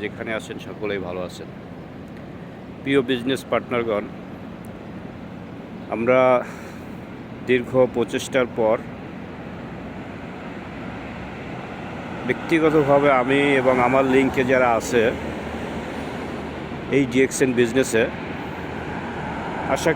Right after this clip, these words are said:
করি এই মাস এবং আগামী মাসে অনেকে স্টার এজেন্ট হয়ে যাবে। প্রিয় বিজনেস পার্টনারগণ, আপনারা যে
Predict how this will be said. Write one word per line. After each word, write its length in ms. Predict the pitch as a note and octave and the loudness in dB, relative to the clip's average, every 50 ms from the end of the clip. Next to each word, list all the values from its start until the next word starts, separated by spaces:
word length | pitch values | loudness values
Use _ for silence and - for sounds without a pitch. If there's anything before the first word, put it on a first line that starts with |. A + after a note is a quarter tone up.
| C3+ E3 | 4 6
করি 220 | D#3+ D3 C3+ C3+ D3+ F#3+ - - - - - - - - - - - - - - - - - - - - - - - - - - C#3 C#3 | 6 8 8 6 4 2 0 -2 -4 -4 -4 -4 -4 -4 -4 -4 -4 -4 -4 -4 -4 -4 -4 -4 -4 -4 -6 -6 -4 -4 -2 0 2 2
এই 80 | C#3+ C#3+ D3 | 4 6 6
মাস 180 | D3+ D#3+ D#3+ - - D3 | 6 6 6 4 4 6
এবং 120 | C#3+ C#3 C#3 B2 A#2+ | 6 6 6 6 4
আগামী 260 | B2 B2+ C#3 C3+ C#3 C#3 | 6 6 6 6 6 6
মাসে 260 | C3+ C3 C3+ - C#3 B2 A#2+ B2+ B2 A#2+ | 4 4 4 4 6 6 6 6 6 6
অনেকে 260 | A#2+ B2 A#2+ - C#3+ B2+ A#2 A2+ | 4 4 4 4 4 4 4 2
স্টার 180 | - - B2+ B2+ | 4 6 6 6
এজেন্ট 200 | B2 B2 B2 A2+ G#2+ A#2 | 6 6 4 2 4 4
হয়ে 160 | A#2 A#2 G#2+ | 4 6 6
যাবে। 180 | G2+ F2+ E2 D#2 D#2 - - - - - - - - - - - - - - - - - - - - - - - - - - - - - - - - - - - - - - - - - - F2+ - - - - - - - - - - - - - - | 4 2 0 -2 -6 -6 -8 -8 -8 -8 -6 -6 -6 -6 -6 -6 -6 -6 -6 -6 -6 -6 -6 -6 -6 -6 -6 -6 -6 -4 -4 -4 -4 -4 -4 -4 -6 -6 -6 -6 -6 -6 -4 -4 -4 -4 -4 -4 -4 -6 -6 -6 -6 -6 -6 -6 -6 -6 -6 -6 -4 0
প্রিয় 180 | - C#3+ C#3+ C3+ C3+ | 4 6 6 6 6
বিজনেস 280 | C#3 B2+ B2+ D3 C#3 - - | 4 4 4 2 0 2 4
পার্টনারগণ, 460 | C#3+ C#3 B2+ C#3+ C#3 C#3 C3+ C3+ B2 A#2+ A#2+ | 2 4 4 4 4 4 6 6 6 4 4
আপনারা 280 | - - C3+ C3 C3+ C3 | 4 4 6 6 6 6
যে 200 | A#2 B2 C3 | 4 4 4